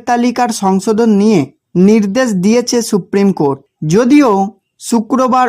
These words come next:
অর্থাৎ তেইশে আগস্ট বিহারে হওয়া এসআইআর মামলার শুনানিতে শীর্ষ আদালত জানিয়েছে, এসআইআর প্রক্রিয়ায় আধার কার্ড সহ মোট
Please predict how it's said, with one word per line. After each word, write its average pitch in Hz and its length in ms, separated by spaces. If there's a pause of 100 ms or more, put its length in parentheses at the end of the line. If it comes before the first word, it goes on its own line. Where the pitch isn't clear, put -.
অর্থাৎ 190 400 (140)
তেইশে 240 440 (120)
আগস্ট 175 440 (320)
বিহারে 220 540
হওয়া 214 280 (120)
এসআইআর 233 580
মামলার 185 500 (580)
শুনানিতে 220 680
শীর্ষ 220 360 (180)
আদালত 196 440
জানিয়েছে, 170 600 (400)
এসআইআর 254 520
প্রক্রিয়ায় 214 640 (540)
আধার 214 420 (260)
কার্ড 214 300
সহ 190 260 (680)
মোট 220 360